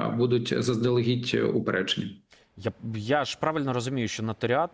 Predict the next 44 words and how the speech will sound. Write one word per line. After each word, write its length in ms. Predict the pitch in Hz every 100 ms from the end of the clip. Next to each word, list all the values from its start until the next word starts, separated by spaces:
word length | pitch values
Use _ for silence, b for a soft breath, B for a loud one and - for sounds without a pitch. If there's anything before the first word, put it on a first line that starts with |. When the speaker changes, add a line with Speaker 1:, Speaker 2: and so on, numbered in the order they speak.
| -
Speaker 2:
ну, 140 | 147 127
це, 140 | -
по 140 | 127 120
суті, 260 | 143 120
одна 300 | 123 117 127
з 80 | 110
найскладніших 760 | 110 110 - 110 113 110 95 -
сфер 340 | - 107 90
для 260 | 85 95 87
цифровізації. 840 | - - 95 98 131 160 - 107
Ну, 80 | 107
і 40 | 95
зараз 280 | 120 110 -
ми 60 |
там 160 | 104 104
про 140 | 107
певні 300 | 101 165 151
етапи 300 | 113 110 -
говоримо 380 | 95 98 98 95
довіреності, 640 | 90 104 101 95 92 -
але 160 | 90 98
ж 80 | -
потім, 280 | 107 101 92
ну, 120 | 113
там 200 | 95 101
ого-го, 400 | 110 113 113 107 - B B -
направду, 360 | 101 101 95
того, 240 | 98 104 92
чим 180 | - 98
нотаріуси 480 | 101 107 107 98
займаються. 520 | 95 107 123 175 127 104
От 100 | 120
які 260 | 113 180
найбільші 440 | 156 131 135 135 113
виклики 420 | 135 127 117 110
ви 100 | 107
бачите, 460 | 117 117 - 117 101 B B B
де, 220 | 104 110 113
мабуть, 440 | 120 139 156 -
в 100 | 120
майбутньому 500 | 139 139 170 - 139
під 140 | 131
час 180 | - 127
розширення 680 | 135 - 160 135 104 95 80